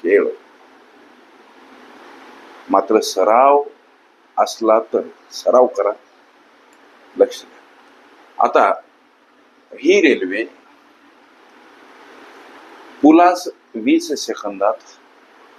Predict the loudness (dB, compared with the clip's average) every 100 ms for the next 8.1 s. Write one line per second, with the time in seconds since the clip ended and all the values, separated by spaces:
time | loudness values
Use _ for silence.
0 | _ 2 2 2 -2 -10 -18 -18 -2 2
1 | 2 2 -2 -2 -6 0 0 2 0 -2
2 | -6 -6 -4 -4 -6 _ _ _ _ _
3 | _ _ -4 2 4 4 2 2 0 0
4 | 0 -4 0 0 0 -4 -4 -6 -6 _
5 | _ _ _ _ _ _ _ 4 4 4
6 | 2 0 -4 -12 _ _ -8 -6 -10 -10
7 | -14 _ _ _ _ 2 4 6 4 2
8 | 0